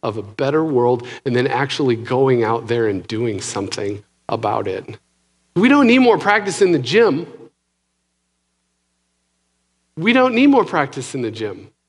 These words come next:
Y'all are more than capable. We together, we are more than capable. What we need to do is to get out on the actual field and get some actual game time experience.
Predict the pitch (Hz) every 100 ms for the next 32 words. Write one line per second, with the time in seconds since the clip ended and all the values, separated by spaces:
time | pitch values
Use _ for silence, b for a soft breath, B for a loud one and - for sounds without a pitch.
0 | _ _ _ _ 269 269 247 247 247 233
1 | 254 277 247 202 - 180 151 135 120 113
2 | 185 233 226 208 180 226 185 120 B B
3 | - 151 196 240 208 127 B B - 139
4 | 131 139 123 95 - B - 123 127 113
5 | - 107 107 90 95 123 165 160 208 240
6 | 175 131 117 110 131 156 131 - 139 135
7 | B _ _ 151 190 214 214 185 175 190
8 | 185 170 143 - 170 214 190 123 123 160
9 | - 156 147 165 160 160 147 120 147 170
10 | 160 170 170 117 - 185 226 117 98 -
11 | -